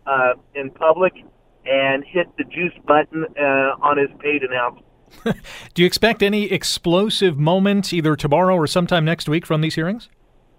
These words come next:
Speaker 1: Well, I think if the Democrats want to move the needle towards impeachment or at least, uh, conviction, uh, if they want to move that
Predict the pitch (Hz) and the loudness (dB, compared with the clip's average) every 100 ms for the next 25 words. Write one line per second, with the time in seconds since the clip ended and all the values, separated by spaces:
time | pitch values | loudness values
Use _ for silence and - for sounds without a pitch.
0 | _ _ _ _ _ _ _ _ _ _ | _ _ _ _ _ _ _ _ _ _
1 | - 233 226 214 214 226 214 196 180 196 | 6 8 8 4 4 0 2 0 2 2
2 | 208 202 185 180 - 185 180 170 190 160 | 2 2 2 2 0 2 2 2 0 0
3 | 156 170 196 180 165 - 185 175 151 139 | 0 2 6 8 8 4 0 0 -2 -12
4 | 131 - 196 - 175 151 147 143 160 165 | -12 -10 -10 -8 -4 0 2 0 -4 -8
5 | - - 147 135 131 147 127 - 196 - | -8 -6 -4 -4 -6 -12 -6 -2 -2 -2
6 | 143 135 151 _ _ _ 131 139 131 127 | -6 -6 -10 _ _ _ -2 2 2 2
7 | 113 151 170 170 170 151 165 156 127 156 | 0 0 2 2 2 2 0 -2 2 4
8 | 175 | 4